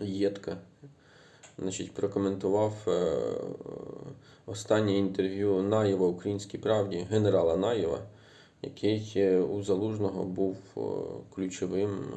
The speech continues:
гравцем, ключовим генералом. М,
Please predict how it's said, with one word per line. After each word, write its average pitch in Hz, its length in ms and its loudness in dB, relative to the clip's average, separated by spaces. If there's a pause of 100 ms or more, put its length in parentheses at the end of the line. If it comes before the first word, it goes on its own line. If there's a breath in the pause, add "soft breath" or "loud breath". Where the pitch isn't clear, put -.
гравцем, 95 560 -2 (600)
ключовим 98 340 0
генералом. 92 520 -2 (1800 soft breath)
М, - 60 -18